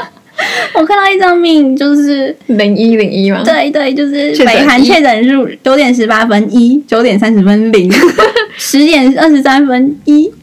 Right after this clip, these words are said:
Speaker 1: <laughs>九点三十分零。<laughs>
Speaker 2: 不是还有另外一张迷因梗图，说要看中国是不是真的零确诊，要看北韩开放边境了没有。
Speaker 1: 哦，那现在就是还没啊。<laughs>
Speaker 2: 我们这样好坏哦。
Speaker 1: 刚好而已啦。
Speaker 2: 刚好。
Speaker 1: <laughs>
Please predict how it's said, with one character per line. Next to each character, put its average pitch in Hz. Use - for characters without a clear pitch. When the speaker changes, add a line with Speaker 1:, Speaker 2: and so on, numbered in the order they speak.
Speaker 1:
<laughs> 339
九 254
点 254
三 277
十 285
分 285
零。 233
<laughs> -
Speaker 2:
不 320
是 -
还 285
有 269
另 254
外 240
一 240
张 247
迷 214
因 220
梗 208
图， -
说 220
要 226
看 240
中 233
国 208
是 233
不 220
是 214
真 214
的 202
零 233
确 214
诊， -
要 226
看 226
北 -
韩 170
开 196
放 190
边 180
境 190
了 90
没 60
有。 -
Speaker 1:
哦， 269
那 302
现 302
在 269
就 262
是 269
还 214
没 190
啊。 190
<laughs> -
Speaker 2:
我 -
们 220
这 226
样 -
好 -
坏 -
哦。 269
Speaker 1:
刚 233
好 214
而 -
已 -
啦。 -
Speaker 2:
刚 220
好。 202
Speaker 1:
<laughs> -